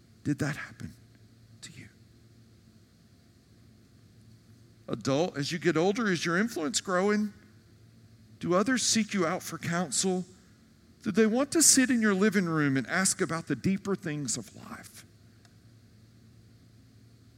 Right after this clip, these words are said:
Does your time seem to get stretched thin because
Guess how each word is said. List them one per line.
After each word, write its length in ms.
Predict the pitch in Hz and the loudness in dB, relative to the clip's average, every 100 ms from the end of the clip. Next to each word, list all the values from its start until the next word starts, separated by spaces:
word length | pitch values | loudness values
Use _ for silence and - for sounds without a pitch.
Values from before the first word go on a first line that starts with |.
| - - - - - - - - - - - - - - - - | -20 -20 -20 -20 -20 -20 -20 -20 -20 -20 -20 -20 -20 -20 -20 -6
Does 180 | 165 180 | -4 -2
your 100 | 180 | -4
time 300 | - 247 277 | 0 0 0
seem 260 | - 247 | -2 0
to 60 | 214 | 0
get 220 | - - | 0 0
stretched 560 | - - 113 101 - - | -2 -2 -2 -2 -4 -8
thin 500 | - - 190 147 120 | -6 -2 0 2 0
because 500 | 131 - 151 135 | -4 -2 -2 -2